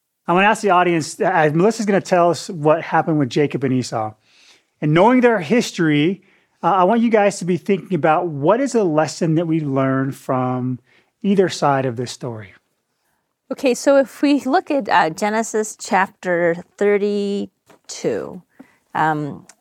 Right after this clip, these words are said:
Speaker 2: Jacob is getting ready to go home. The first thing we know is, um, Jacob sends a message to Esau,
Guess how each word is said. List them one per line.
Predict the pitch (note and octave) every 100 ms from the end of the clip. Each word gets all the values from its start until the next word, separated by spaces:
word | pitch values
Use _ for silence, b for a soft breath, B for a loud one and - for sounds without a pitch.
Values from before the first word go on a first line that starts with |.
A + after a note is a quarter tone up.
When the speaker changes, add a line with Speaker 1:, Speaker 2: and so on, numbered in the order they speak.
| E3+
Speaker 2:
Jacob | G3+ G#3 G#3+ G#3+
is | F#3+ G3
getting | F#3 G3 G3
ready | F3+ F3 E3+
to | -
go | F3 D#3+
home. | D#3+ D#3 C3 - F3+ - _ b b b
The | -
first | - C#4+ D#4+
thing | E4 B3+
we | A3
know | F3+ D3+
is, | E3 - b b -
um, | E3+ E3 E3 D3+
Jacob | F3+ G#3 G#3+ G#3+ -
sends | G#3+ G#3
a |
message | F#3 F3 E3+ -
to | -
Esau, | D#3 - A2